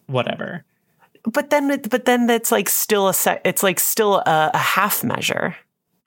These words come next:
Speaker 2: I don't know. I think, I think for the point to work, it has to be that they, like, fix the system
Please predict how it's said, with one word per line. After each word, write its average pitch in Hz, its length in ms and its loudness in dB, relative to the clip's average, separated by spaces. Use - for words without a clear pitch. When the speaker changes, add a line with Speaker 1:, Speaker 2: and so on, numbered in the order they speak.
Speaker 2:
I 156 180 2
don't 127 480 0
know. 147 260 0
I 170 160 2
think, 214 320 -2
I 180 120 4
think 214 240 -2
for 214 160 0
the 180 120 0
point 147 320 0
to 165 100 -2
work, 135 260 0
it 160 100 0
has 147 260 0
to 160 100 0
be 135 200 0
that 131 200 0
they, 135 160 2
like, 127 240 0
fix - 420 0
the 147 120 0
system - 580 0